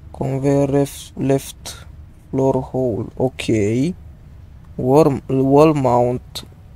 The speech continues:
Wall power. Ah, uite mă, ce tare astea, să le pui pe, pe pereți, mă. Fundații. Oh, ia ce mișto e ăsta, mă.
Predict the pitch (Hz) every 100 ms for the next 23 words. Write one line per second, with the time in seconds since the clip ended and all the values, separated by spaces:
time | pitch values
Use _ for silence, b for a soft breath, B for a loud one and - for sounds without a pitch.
0 | - - 131 147 147 - 113 117 117 117
1 | - 147 196 240 277 277 262 277 285 277
2 | 269 240 254 233 226 - 202 214 208 262
3 | 240 233 226 214 214 208 214 - - -
4 | - - - - - 151 - 175 190 147
5 | - - 139 127 - - - - - -
6 | - - - - 127 127 120 156 147 -
7 | 107 113 - - - - - - - -
8 | - - 143 175 320 349 135 120 113 -
9 | - - - 151 147 147 147 - 143 139
10 | - 147 139 - 147 143 139